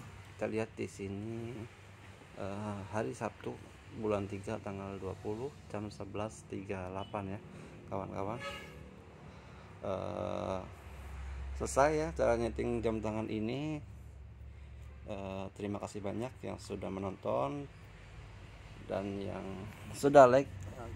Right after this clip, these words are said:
Jangan lupa ya subscribe-nya untuk membantu channel ini supaya lebih berkembang dan bermanfaat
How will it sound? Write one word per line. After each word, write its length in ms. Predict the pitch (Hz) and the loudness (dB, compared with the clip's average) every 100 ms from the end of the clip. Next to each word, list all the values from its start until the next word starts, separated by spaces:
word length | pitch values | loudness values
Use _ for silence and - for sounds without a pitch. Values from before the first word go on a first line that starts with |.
| - 107 | 0 10
Jangan 240 | 101 110 | 10 10
lupa 240 | 110 135 | 10 12
ya 180 | 135 135 | 12 10
subscribe-nya 800 | - 104 - - 107 113 123 143 - - - - - - - - - - - - - | 10 8 8 4 6 6 4 4 -2 -12 -12 -12 -10 -10 -10 -10 -12 -12 -12 -10 0
untuk 380 | 110 104 110 - | 2 8 6 8
membantu 560 | 110 101 101 - 135 | 8 8 6 8 6
channel 400 | 120 110 104 101 101 | 6 4 6 6 4
ini 380 | 101 107 110 | 4 6 4
supaya 480 | 110 - 101 98 101 | 2 4 6 8 8
lebih 320 | 98 101 98 | 6 4 2
berkembang 800 | - 87 - 90 92 101 107 113 110 - - - - - - - - - - | 2 -2 0 2 6 6 6 0 -6 -12 -16 -16 -16 -16 -16 -16 -16 -10 6
dan 240 | 101 98 | 6 8
bermanfaat 840 | 95 92 92 92 - - - 104 | 6 6 6 4 4 4 8 8